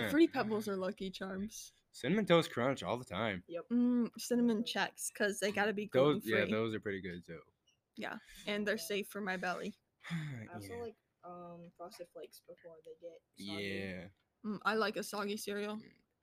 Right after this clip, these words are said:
Speaker 2: I'm one of those people.
Speaker 1: Nah, kind of, not really.
Speaker 2: Yeah,
Speaker 3: Mm.
Speaker 1: It's
Speaker 2: I
Speaker 1: gonna
Speaker 2: don't
Speaker 1: be
Speaker 2: like
Speaker 1: like
Speaker 2: crunching my mouth when I
Speaker 3: I,
Speaker 2: eat.
Speaker 3: I like the Crunch Berry cereal.
Speaker 1: Yeah, that, that's
Speaker 2: I
Speaker 1: good.
Speaker 2: liked
Speaker 1: Like the
Speaker 2: Pops.
Speaker 1: Special K with, like, the strawberries in it.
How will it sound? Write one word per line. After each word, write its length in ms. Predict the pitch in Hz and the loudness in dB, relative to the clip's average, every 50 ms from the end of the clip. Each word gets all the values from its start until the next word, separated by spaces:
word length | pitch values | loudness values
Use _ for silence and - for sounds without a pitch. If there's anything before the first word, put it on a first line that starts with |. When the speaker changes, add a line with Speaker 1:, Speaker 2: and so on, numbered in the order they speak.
| _ - - | _ -8 -4
Speaker 2:
I'm 120 | 220 220 | -2 0
one 120 | 214 202 202 | 0 0 0
of 60 | 196 | 0
those 220 | 180 170 190 214 | 0 0 0 0
people. 140 | 240 233 233 | 0 0 2
Speaker 1:
Nah, 320 | 233 240 - 240 - - | 2 4 4 2 2 0
kind 460 | - - - - 92 92 95 95 92 95 | -2 -6 -10 -8 -6 -6 -6 -6 -6 -6
of, 200 | 95 95 90 92 | -6 -8 -8 -6
not 180 | 95 101 - - | -6 -8 -8 -8
really. 460 | 147 76 76 - 151 156 160 170 170 | -12 -14 -14 -14 -16 -16 -12 -10 -6
Speaker 2:
Yeah, 180 | 170 165 160 202 | -4 -4 -4 -4
Speaker 3:
Mm. 60 | 214 - | -6 -8
Speaker 1:
It's 200 | _ _ _ - - | _ _ _ -2 0
Speaker 2:
I 60 | 214 | 2
Speaker 1:
gonna 60 | 220 | 4
Speaker 2:
don't 60 | 214 139 | 4 4
Speaker 1:
be 40 | - | 4
Speaker 2:
like 100 | - 120 | 4 4
Speaker 1:
like 80 | 104 - | 2 0
Speaker 2:
crunching 380 | - 214 101 220 - 185 185 | -2 -2 -2 -2 -4 -6 -6
my 140 | 180 170 170 | -4 -4 -4
mouth 300 | 170 170 - - 220 - - - - _ _ - | -4 -4 -4 -6 -6 -12 -14 -20 -20 _ _ -12
when 100 | 202 196 | -10 -10
I 40 | 190 | -8
Speaker 3:
I, 20 | 190 | -6
Speaker 2:
eat. 260 | 196 190 196 - _ _ _ _ _ _ _ _ _ _ - | -6 -8 -8 -10 _ _ _ _ _ _ _ _ _ _ -16
Speaker 3:
I 40 | - | -16
like 100 | 233 - _ | -16 -16 _
the 60 | 233 226 _ - - | -18 -18 _ -20 -20
Crunch 260 | 175 160 160 - - - | -20 -20 -20 -20 -16 -14
Berry 400 | 156 151 151 151 156 156 165 196 _ _ _ _ _ _ _ _ _ | -12 -10 -10 -10 -12 -14 -16 -20 _ _ _ _ _ _ _ _ _
cereal. 500 | _ - - 165 156 156 160 160 156 160 - | _ -16 -12 -12 -10 -10 -10 -10 -10 -10 -10
Speaker 1:
Yeah, 160 | 104 95 92 | -8 -8 -6
that, 220 | 92 101 101 98 - | -6 -6 -8 -8 -8
that's 200 | 101 101 90 90 - | -10 -12 -12 -8 -6
Speaker 2:
I 60 | 226 | -4
Speaker 1:
good. 80 | 247 254 | -2 0
Speaker 2:
liked 300 | 294 330 311 - _ - | 0 0 -2 -2 _ -20
Speaker 1:
Like 80 | 175 185 | -16 -8
the 60 | 214 | -2
Speaker 2:
Pops. 320 | 220 214 185 165 120 - | 0 2 2 2 0 -4
Speaker 1:
Special 340 | - - 117 110 - 113 98 | -4 -2 -4 -2 -2 -6 -10
K 240 | - - 95 98 101 | -8 -6 -4 -4 -4
with, 160 | 101 98 92 - | -4 -6 -8 -10
like, 100 | 90 92 _ - | -12 -14 _ -10
the 140 | 87 82 78 | -12 -12 -12
strawberries 520 | - - 78 76 80 - 87 90 90 90 90 | -12 -16 -16 -16 -14 -12 -10 -10 -10 -8 -10
in 60 | 87 90 92 | -12 -12 -14
it. 80 | - | -16